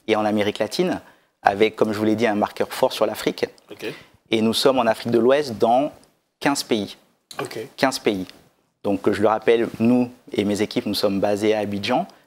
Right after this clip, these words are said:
Speaker 1: mais nous avons des antennes, que ce soit, euh, au Ghana, que ce soit, euh, au Sénégal, euh, qui nous permettent d'être au plus proche de nos, euh, de, de nos partenaires.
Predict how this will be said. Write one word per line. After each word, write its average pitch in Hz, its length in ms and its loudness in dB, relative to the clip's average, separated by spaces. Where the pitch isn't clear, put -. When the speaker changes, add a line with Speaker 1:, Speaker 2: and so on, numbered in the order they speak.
Speaker 1:
mais 104 80 -2
nous 104 140 2
avons 107 220 2
des 110 180 2
antennes, 117 400 2
que 113 120 -2
ce 101 160 -2
soit, 107 400 0
euh, 98 500 -4
au 104 140 2
Ghana, 107 560 2
que 110 120 -6
ce - 140 -4
soit, 104 460 0
euh, 98 380 -2
au - 80 -2
Sénégal, 107 840 0
euh, 95 560 -4
qui - 140 0
nous 117 100 2
permettent 120 680 0
d'être 123 300 2
au 147 100 6
plus 143 180 -2
proche 139 460 2
de 117 400 2
nos, 110 320 0
euh, 101 260 -2
de, 107 360 2
de 110 100 2
nos 107 140 0
partenaires. 104 440 -4